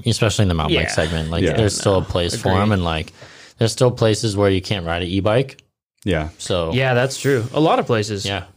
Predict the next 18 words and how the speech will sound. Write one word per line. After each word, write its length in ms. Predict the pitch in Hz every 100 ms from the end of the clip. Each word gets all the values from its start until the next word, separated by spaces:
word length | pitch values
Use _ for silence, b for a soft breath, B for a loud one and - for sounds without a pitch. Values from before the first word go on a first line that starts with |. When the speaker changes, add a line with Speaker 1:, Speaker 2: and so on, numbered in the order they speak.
| -
Speaker 3:
Or, 80 | 110
Speaker 2:
Even, 80 | 113
Speaker 3:
or 40 |
Speaker 2:
remember 260 | 117 123 -
Speaker 3:
we 60 | 120
Speaker 2:
when 60 |
Speaker 3:
wouldn't 100 | 127 120
even 60 | 131
Speaker 2:
Moab, 240 | 170 220
Speaker 3:
want 120 | 123
Speaker 2:
we 60 | 151
saw 220 | - 160
Speaker 3:
to. 60 | 170 101 127
Speaker 2:
that? 40 | -
Speaker 3:
Like, 360 | 82 80 - - _
Speaker 1:
Yeah, 220 | 110 107 87
Moab, 380 | 101 104 110 110
Speaker 3:
Right? 100 | 85